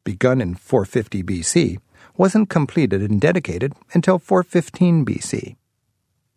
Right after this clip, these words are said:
Work went slowly here to give priority to building the more illustrious buildings atop the Acropolis.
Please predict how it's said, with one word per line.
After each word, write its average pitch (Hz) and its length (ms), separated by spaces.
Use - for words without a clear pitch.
Work 208 260
went 170 220
slowly 107 440
here - 320
to - 80
give 190 240
priority 117 540
to 107 80
building 127 320
the 110 60
more 117 160
illustrious 104 480
buildings 90 440
atop - 320
the 85 100
Acropolis. - 720